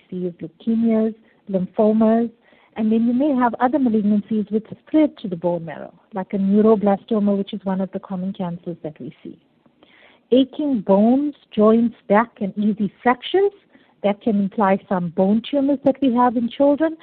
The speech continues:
but also leukemia presents with severe bone pain that is often mistaken as being, uh, arthritis in children. Uh, then you may have, like, neurological signs in a child. A child who has a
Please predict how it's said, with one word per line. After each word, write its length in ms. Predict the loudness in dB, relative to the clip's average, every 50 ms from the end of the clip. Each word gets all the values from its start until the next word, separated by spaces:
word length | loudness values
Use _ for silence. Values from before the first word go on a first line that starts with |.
| _ _ -20 _ _ -2
but 100 | -2 0
also 400 | 2 2 2 2 2 2 2 4
leukemia 680 | 4 2 0 -2 -6 -6 -4 -4 -2 2 2 2 2 2
presents 520 | 0 -4 -2 -2 0 0 0 0 -2 -4 -6
with 120 | -6 -6 -6 -10 -6 -4
severe 600 | -4 -4 -4 -4 -4 0 2 4 4 4 4 4
bone 420 | 2 0 -2 0 0 2 0 0 0 -2
pain 420 | -2 -2 -2 -4 -6 -10 -16 -20 _ _ _ _ _ _ -20 _ _ _
that 120 | 2 4 4
is 120 | 4 2 2
often 420 | 0 -2 -2 -2 -2 -4 -2 0 -2
mistaken 720 | -2 -4 -2 _ 2 2 2 2 0 -2 -2 0 -2 -2 -2
as 160 | -4 -4 -4 -6 _
being, 440 | -2 0 2 2 2 0 -2 -2 -4 -8 _ _ _ _ _ _ -4
uh, 280 | -2 -2 0 -2 -4 -2 -2
arthritis 600 | 0 0 0 2 2 4 4 4 2 -2 -6 -10 -8 -10
in 140 | -12 -12 -12
children. 520 | -8 -4 -4 -4 -4 -6 -8 -14 -20 -20 _ _ _ _ _ _ _ _ _ _ _ _ _ _ _ _ _ _ _ _ _ _ _ _ _ _ _ _ -2
Uh, 240 | 0 2 2 0 2 4
then 180 | 4 4 4
you 100 | 2 2
may 160 | 2 2 2 2
have, 260 | 2 2 0 0 0
like, 200 | 0 0 0 0
neurological 800 | 0 0 2 2 2 2 2 2 0 -2 -6 -6 -4 -4 -4 -2 -4
signs 280 | -6 -6 -6 -8 -10 -12
in 100 | -12 -12
a 80 | -12 -14
child. 360 | -12 -10 -8 -8 -8 -10 -12 _ _ _ _ _ _ _
A 60 | -14 -14
child 400 | -8 -2 2 2 4 4 2 0
who 120 | 0 0
has 140 | 0 -2 -2 -4
a 60 | -10